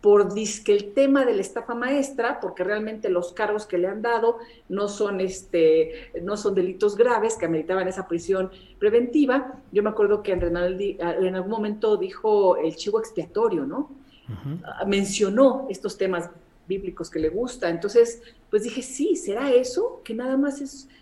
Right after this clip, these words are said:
Speaker 1: eh, o sea, va a expiar todos los pecados de todas las instituciones y secretarías de Estado que se coludieran en una estafa maestra", porque no hay nadie más, ¿eh?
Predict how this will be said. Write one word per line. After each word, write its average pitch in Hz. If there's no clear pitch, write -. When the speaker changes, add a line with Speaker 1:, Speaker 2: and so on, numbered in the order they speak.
Speaker 1:
eh, 214
o 214
sea, 202
va 240
a 262
expiar 254
todos 277
los 254
pecados -
de 214
todas 277
las 269
instituciones 233
y -
secretarías 220
de 285
Estado 269
que 262
se -
coludieran 185
en 233
una 240
estafa 247
maestra", 208
porque 494
no 302
hay 403
nadie 214
más, 359
¿eh? 427